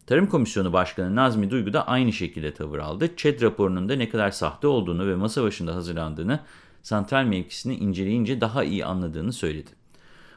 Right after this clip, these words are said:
Burada da partiler arası çekişme görüldü. A K P'lilerin grup kararıyla onay vermesi, valiliğin istediği kararın çıkması için yeterli olmadı.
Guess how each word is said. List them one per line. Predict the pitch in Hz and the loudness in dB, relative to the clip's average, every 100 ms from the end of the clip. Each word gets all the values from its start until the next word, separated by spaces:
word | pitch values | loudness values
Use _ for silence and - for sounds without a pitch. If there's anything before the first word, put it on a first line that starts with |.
| - | 2
Burada | 180 156 127 | 6 6 8
da | 156 | 6
partiler | 143 127 127 131 | 10 8 8 6
arası | 117 95 - 120 | 6 6 2 0
çekişme | - 107 - 123 | 0 -4 -2 -2
görüldü. | 107 95 85 87 185 180 - | 2 2 2 2 2 2 0
A | 101 98 | 0 0
K | 110 104 | -2 0
P'lilerin | 117 107 104 123 151 113 | 0 -2 0 0 0 2
grup | 135 - | 0 2
kararıyla | 113 92 90 87 85 | 4 4 4 2 -2
onay | 78 98 131 104 | -2 2 2 2
vermesi, | 78 76 - - 156 - _ - | 0 -2 -6 -2 -2 -4 _ -2
valiliğin | 101 110 113 98 | 4 4 4 2
istediği | 87 - 110 87 80 | -2 -4 -4 -4 -6
kararın | - 104 78 82 | -2 2 2 -2
çıkması | - 90 85 - | -8 -8 -8 -8
için | - 127 117 | -8 -4 -4
yeterli | 80 - 76 78 | -4 -6 -6 -2
olmadı. | 104 117 117 143 | 2 2 4 2